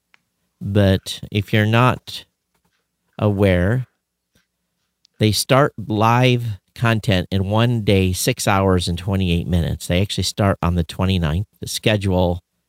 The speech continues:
uh, kicks off. So they celebrate, I think what they do is they go at, uh, they start at three P M, um, Pacific time. And I think the reason for that is, is because it's already the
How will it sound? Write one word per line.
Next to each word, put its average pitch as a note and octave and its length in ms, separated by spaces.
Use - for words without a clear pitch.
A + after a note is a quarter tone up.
uh, E2 440
kicks - 280
off. E2+ 180
So G2 140
they G#2 80
celebrate, A#2 480
I F#2+ 60
think D#3+ 240
what B2 140
they G#2 100
do G#2+ 220
is F#2 100
they G2 140
go B2 400
at, F#2 280
uh, F2+ 300
they F#2 100
start A#2 300
at G2 160
three G#3 500
P F3 300
M, C3 520
um, A2 520
Pacific - 520
time. D#2+ 500
And - 80
I G#2 60
think D#3 180
the A#2 120
reason B2 560
for F#2+ 200
that F2+ 240
is, G2+ 220
is F2+ 140
because G2 680
it's - 160
already A#2 280
the F#2+ 140